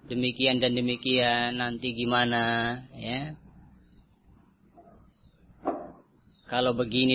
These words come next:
dan begitu, nanti bagaimana?" Ya. Jangan takut. "Inna syaitan ya'idukumul faqra." Sesungguhnya syaitan itu menakut-nakuti kalian dengan kefakiran.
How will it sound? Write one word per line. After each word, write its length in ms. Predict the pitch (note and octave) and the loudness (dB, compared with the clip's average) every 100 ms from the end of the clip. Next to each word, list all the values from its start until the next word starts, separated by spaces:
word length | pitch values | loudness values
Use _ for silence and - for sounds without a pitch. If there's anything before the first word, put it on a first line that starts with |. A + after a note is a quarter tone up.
| B2+ | 4
dan 160 | B2 | 4
begitu, 560 | A#2+ A#2+ C3 - C3 B2+ | 2 2 0 2 4 4
nanti 320 | B2 A#2 B2+ | 4 4 2
bagaimana?" 960 | A#2+ B2 B2 B2+ B2 B2 A#2+ A#2 A#2 A#2 - _ _ | 4 6 6 6 4 4 2 0 -2 -8 -18 _ _
Ya. 240 | - A#2 C3+ _ _ _ _ _ _ _ _ _ _ _ _ - - - - - _ _ - - | -20 -20 -20 _ _ _ _ _ _ _ _ _ _ _ _ -20 -20 -20 -20 -20 _ _ -20 -6
Jangan 320 | C3+ E3 F#3 | 0 0 0
takut. 240 | F#3+ - - _ _ _ _ _ - - _ _ _ _ _ _ - _ _ - | -4 -8 -18 _ _ _ _ _ -20 -20 _ _ _ _ _ _ -20 _ _ -6
"Inna 320 | D3+ E3 D#3 | 0 2 2
syaitan 640 | C#3+ - D3 B2+ - G#3+ G#3 | 4 4 4 4 4 4 4
ya'idukumul 1040 | E3+ E3+ E3+ A3 A3+ F#3 - E3+ D#3 C#3 - | 4 4 4 0 2 0 2 2 4 0 6
faqra." 640 | G3 - - C#3+ G#2+ - _ - _ _ _ _ | 6 6 -2 0 0 -6 _ -20 _ _ _ _
Sesungguhnya 460 | B2 E3 D3+ E3 D#3+ | 0 4 6 6 6
syaitan 420 | - D#3+ D#3 D#3+ | 8 6 6 2
itu 340 | D#3+ D#3 G#3 A3 | 2 0 0 2
menakut-nakuti 840 | G3+ G3+ G3+ G#3 G3+ G3 G3+ G3+ | 2 2 2 0 2 2 2 -2
kalian 320 | G#3 G3 G#3+ G#3+ | 2 4 4 4
dengan 240 | G#3+ G#3+ | 2 0
kefakiran. 640 | G#3+ A#3 A#3 A3+ D#3 A2 | 4 4 6 6 6 4